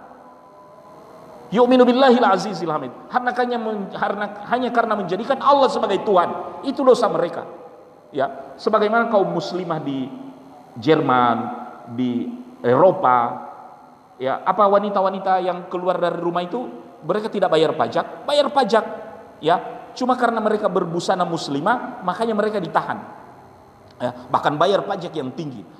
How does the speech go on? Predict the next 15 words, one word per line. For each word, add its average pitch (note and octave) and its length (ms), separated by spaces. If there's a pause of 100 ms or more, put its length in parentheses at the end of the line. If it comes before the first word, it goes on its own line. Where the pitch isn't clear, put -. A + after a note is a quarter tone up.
Dan A#3 160
apa C4+ 160
ruginya F3+ 400
negara E3+ 320
dengan D3+ 240
orang E3+ 160
menutup C#3 320 (480)
hijab, B2+ 380 (500)
menutup, D#3 400 (560)
eh, A#2 320
artinya C3 400
memakai C3+ 240
cadar - 640
seperti A#2+ 400
itu G#2+ 160